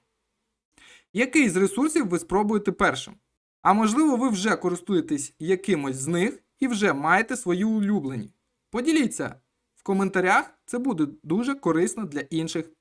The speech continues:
глядачів. Якщо це відео було для вас корисним, не забудьте поставити вподобайку, підписатися на канал I T Education Hub і натиснути на дзвіночок, щоб не пропустити нові корисні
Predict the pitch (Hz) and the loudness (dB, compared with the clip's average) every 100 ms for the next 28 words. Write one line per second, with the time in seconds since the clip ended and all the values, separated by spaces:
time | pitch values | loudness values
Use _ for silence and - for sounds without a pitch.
0 | - 135 160 170 160 143 - _ _ _ | -16 -2 0 0 -2 -4 -8 _ _ _
1 | - - _ - 226 226 269 294 254 180 | -20 -20 _ -2 0 0 0 0 0 -2
2 | 156 135 156 214 165 156 196 170 120 - | -2 -2 0 2 0 0 2 2 0 0
3 | 165 240 311 320 311 _ _ _ - 185 | 4 4 0 -8 -12 _ _ _ -8 -4
4 | 269 240 208 202 131 123 165 160 208 147 | 0 2 4 2 0 -6 -8 0 4 4
5 | 123 - - 165 165 196 240 277 254 _ | 0 -8 -4 -2 2 2 2 -2 -12 _
6 | _ - 226 262 233 233 160 139 147 175 | _ -10 -6 -4 2 2 2 -2 -4 -2
7 | - 147 147 196 254 175 175 220 196 - | -2 -2 2 0 -2 -10 -8 -6 -6 -4
8 | 208 190 190 175 180 175 - _ - 262 | -2 -2 -4 0 2 2 -6 _ -10 -2
9 | 349 359 320 254 226 214 208 196 202 156 | 0 2 0 0 -2 0 0 0 0 -2
10 | - - _ - - 175 - 269 170 147 | -6 -16 _ -16 -4 -4 -2 -6 -6 -8
11 | 135 175 196 156 139 147 - 156 135 165 | -2 -2 -2 -6 -4 -6 -2 -2 -2 -4
12 | - 170 | -8 -14